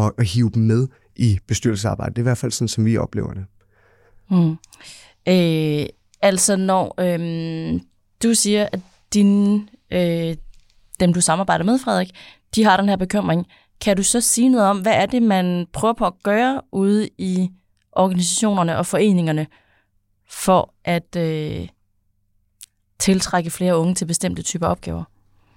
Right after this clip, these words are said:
Speaker 1: Ja, så det er lige, hvem de unge er.
Speaker 2: Yngre.
Speaker 1: <laughs> Ja, de yngre, tror jeg, måske er mere, mere præcist. Altså, jeg synes, et rigtig godt eksempel, som, øh, som vi har stået ved siden af i en årrække, det er Høreforeningen, som, øh,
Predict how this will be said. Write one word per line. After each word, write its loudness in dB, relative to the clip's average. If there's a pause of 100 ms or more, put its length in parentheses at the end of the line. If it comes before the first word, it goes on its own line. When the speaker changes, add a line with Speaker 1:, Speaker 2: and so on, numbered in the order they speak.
Speaker 1:
Ja, 4
så 2
det 0
er 0
lige, 0
hvem 0
de 0
unge 0
er. 2 (560)
Speaker 2:
Yngre. 6
Speaker 1:
<laughs> 4
Ja, 4
de 4
yngre, 4
tror 0
jeg, 2
måske 2
er 2
mere, 2 (500)
mere 4
præcist. -2 (580)
Altså, 2
jeg 2
synes, 0
et -8
rigtig -2
godt 0
eksempel, 0
som, 2
øh, 4
som 2
vi 4
har 2
stået 0
ved 0
siden 0
af 0
i 0
en 2
årrække, -2
det 2
er 2
Høreforeningen, 0
som, 2
øh, 2